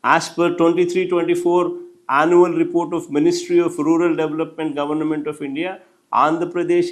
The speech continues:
is amongst the states that completed more than ninety percent of the work with respect to the following. And a platinum grade ఇచ్చినారు.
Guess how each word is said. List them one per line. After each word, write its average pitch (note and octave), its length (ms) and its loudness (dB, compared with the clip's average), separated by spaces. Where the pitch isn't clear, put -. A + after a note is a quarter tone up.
is D#3+ 80 -6
amongst E3 460 -2
the D#3 140 -4
states F3 420 -2
that D3+ 180 -8
completed D#3+ 680 -8
more D#3 140 -2
than D#3+ 180 -2
ninety E3 380 -6
percent D#3+ 340 -6
of C#3+ 80 -14
the C#3+ 100 -8
work F3+ 200 -6
with C#3 180 -8
respect D3+ 400 -4
to - 100 2
the D#3 140 0
following. C#3+ 480 0
And D3 160 -2
a - 20 -6
platinum F#3+ 640 2
grade G#3 240 6
ఇచ్చినారు. E3+ 360 -6